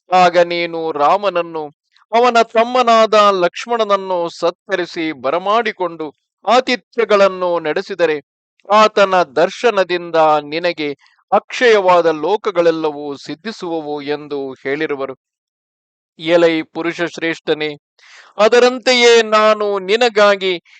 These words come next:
ಈ ಪಂಪಾ ತೀರದಲ್ಲಿ ಹುಟ್ಟಿದ ಬಗೆ ಬಗೆಯ ಫಲಮೂಲಾದಿ ವನ್ಯ ಪದಾರ್ಥಗಳನ್ನು ಸಂಗ್ರಹಿಸುತ್ತಿರುವೆನು ಎಂದಳು. ಧರ್ಮಾತ್ಮನಾದ ರಾಮನು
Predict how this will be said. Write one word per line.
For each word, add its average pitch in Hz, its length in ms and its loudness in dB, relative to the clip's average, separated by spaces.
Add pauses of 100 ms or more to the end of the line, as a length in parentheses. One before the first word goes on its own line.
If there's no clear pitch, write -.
(120)
ಈ 254 180 0
ಪಂಪಾ 254 640 2
ತೀರದಲ್ಲಿ 233 680 0
ಹುಟ್ಟಿದ 208 520 -2
ಬಗೆ 208 560 2
ಬಗೆಯ 208 500 2 (180)
ಫಲಮೂಲಾದಿ 202 840 2
ವನ್ಯ 202 400 -2
ಪದಾರ್ಥಗಳನ್ನು 185 1200 0
ಸಂಗ್ರಹಿಸುತ್ತಿರುವೆನು 165 1200 -6
ಎಂದಳು. 151 460 -6 (800)
ಧರ್ಮಾತ್ಮನಾದ 190 880 2
ರಾಮನು 180 720 2